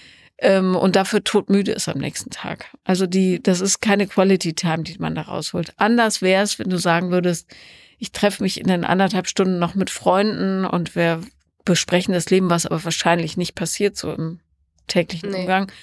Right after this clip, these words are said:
Speaker 1: sondern du wirst in irgendwelche Kaninchenlöcher fallen im Internet oder, ähm, ja, vielleicht Fernsehen gucken oder sowas oder darüber nachdenken, was du tun könntest, wenn.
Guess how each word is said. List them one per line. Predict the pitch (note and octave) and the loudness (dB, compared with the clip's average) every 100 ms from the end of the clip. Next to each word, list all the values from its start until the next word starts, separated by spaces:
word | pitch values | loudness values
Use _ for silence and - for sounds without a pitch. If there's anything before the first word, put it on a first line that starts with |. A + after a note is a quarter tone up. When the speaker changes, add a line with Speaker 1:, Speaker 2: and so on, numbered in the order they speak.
| - _ | -20 _
Speaker 1:
sondern | - F#3 F3+ | 0 2 4
du | G3 | 2
wirst | F#3+ - | 0 0
in | - | -2
irgendwelche | F3+ F3+ - | 0 -2 0
Kaninchenlöcher | G3 G3 A3+ A3 F#3 G3 G3 | 0 2 2 0 0 2 0
fallen | - G3 F#3+ | 0 2 2
im | F#3+ - | 2 0
Internet | A3+ A3+ G3 G#3 G#3 - - _ | 0 0 2 0 -2 -6 -8 _
oder, | F#3+ F3+ F3+ E3+ E3 E3 | -2 0 2 2 2 -2
ähm, | D#3+ E3 E3+ E3+ E3+ E3+ - - - - _ _ _ _ _ _ _ _ _ _ | -2 -2 -2 -8 -10 -14 -20 -20 -20 -20 _ _ _ _ _ _ _ _ _ _
ja, | F#3 F#3 | 2 2
vielleicht | F#3+ F#3 F3 - | 2 2 2 2
Fernsehen | G#3 G3+ G3+ | 2 4 0
gucken | G3 F#3+ F#3 F#3 F3 E3 | 0 -2 0 -2 -2 -4
oder | E3+ E3+ | -2 -2
sowas | D#3 D#3 - D#3+ - - | -4 -6 -4 -4 -4 -4
oder | F3 F3 E3+ E3+ | -2 0 -2 -2
darüber | - E3+ F3+ | 0 0 2
nachdenken, | F3 F3 - F#3+ D#3 | 2 0 0 -2 0
was | F3 - | -2 -2
du | F3 | -6
tun | - F#3+ F#3 | -2 -2 0
könntest, | F#3+ E3+ F3 - | -2 -4 -6 -2
wenn. | F#3 F#3+ A3 | 2 2 2